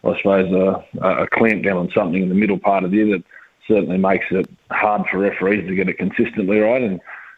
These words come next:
it is certainly something that players, you know, can find a, a little more difficult, and, um,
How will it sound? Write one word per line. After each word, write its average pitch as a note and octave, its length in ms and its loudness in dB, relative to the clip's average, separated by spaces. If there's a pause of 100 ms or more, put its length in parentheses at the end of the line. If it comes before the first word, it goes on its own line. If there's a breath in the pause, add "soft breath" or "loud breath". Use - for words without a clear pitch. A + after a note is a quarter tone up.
it F#2 320 -4
is G2+ 240 0
certainly F#2+ 360 2
something F2 220 0
that F#2 160 -4
players, G2 400 2 (280)
you F#2+ 100 0
know, G2 120 0
can F#2 200 -2
find G2 280 2
a, F#2+ 160 2 (380 loud breath)
a - 60 2
little G2 200 4
more F#2+ 160 4
difficult, A2+ 460 2
and, F#2 340 -4 (200)
um, F#2+ 500 0